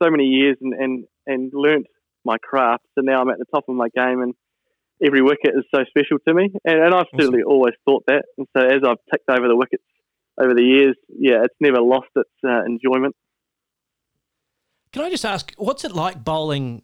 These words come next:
Speaker 3: leg spin with a pink ball? Is it different? Is it fundamentally different from bowling with a, a red ball in tests or a, a white ball in one-day cricket? Does it behave differently? Do you f-, have to, like, change your length or change the pace that you bowl at?
Speaker 1: Yeah, it is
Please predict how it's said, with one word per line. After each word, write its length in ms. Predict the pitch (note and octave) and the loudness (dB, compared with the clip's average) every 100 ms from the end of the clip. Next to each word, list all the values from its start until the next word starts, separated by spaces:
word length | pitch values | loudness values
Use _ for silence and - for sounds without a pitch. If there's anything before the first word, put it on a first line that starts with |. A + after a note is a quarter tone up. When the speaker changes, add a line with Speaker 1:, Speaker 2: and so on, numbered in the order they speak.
| - | -12
Speaker 3:
leg 200 | C3+ D3 | -10 -10
spin 220 | - B2+ | -10 -10
with 140 | A#2+ | -10
a 20 | A2 | -14
pink 340 | - B2 - | -12 -14 -12
ball? 280 | B2 B2 G#2+ | -12 -12 -12
Is 100 | A#2+ | -10
it 220 | F#3 - | -10 -8
different? 280 | F#3 - G3+ | -8 -8 -10
Is 60 | |
it 80 | G3+ | -10
fundamentally 540 | F3+ A3 G#3 G3+ F3 C#3+ | -6 -6 -4 -8 -8 -10
different 420 | - - F3 - | -10 -10 -14 -12
from 160 | D#3 | -12
bowling 360 | C#3 D3 D#3+ D3+ | -8 -4 -4 -4
with 100 | C#3+ | -6
a, 160 | C#3 C3 | -6 -6
a 60 | C3+ | -8
red 260 | B2+ C#3+ C#3+ | -8 -8 -6
ball 200 | D3 C#3+ | -4 -4
in 120 | B2 | -6
tests 420 | C#3 C#3+ - - | -8 -10 -10 -8
or 180 | C#3 B2+ | -6 -4
a, 140 | A#2 C3+ | -4 -6
a 80 | |
white 260 | B2 C3 B2 | -6 -6 -6
ball 140 | C3 | -8
in 60 | B2+ | -6
one-day 220 | B2+ D3 | -6 -8
cricket? 300 | C#3+ E3+ B3 | -10 -12 -12
Does 160 | E3+ D#3+ | -10 -12
it 100 | - | -12
behave 400 | C#3+ E3+ F#3 F3+ | -12 -8 -8 -8
differently? 400 | F#3 G#3 F#3+ A3+ | -12 -12 -12 -10
Do 100 | D#3+ | -10
you 60 | C#3 | -12
f-, 160 | - | -12
have 140 | D#3+ D3+ | -14 -12
to, 100 | C#3 - | -14 -12
like, 220 | D3 A#2+ | -12 -10
change 340 | - D#3 D3+ C3+ | -10 -10 -8 -10
your 80 | |
length 420 | A2 C3+ E3 - C#3+ | -10 -10 -10 -12 -12
or 140 | B2 | -10
change 360 | - C3+ C3 - | -10 -10 -10 -14
the 120 | A#2 | -16
pace 320 | - C#3+ D3 | -14 -12 -12
that 120 | C#3 | -14
you 80 | C3+ | -12
bowl 260 | C3+ D3 F#3+ | -8 -6 -8
at? 140 | - _ _ _ _ _ _ _ _ _ _ - _ _ _ _ _ _ - | -12 _ _ _ _ _ _ _ _ _ _ -20 _ _ _ _ _ _ -2
Speaker 1:
Yeah, 180 | E3+ F#3 | 2 2
it 60 | |
is 80 | G#3 | 2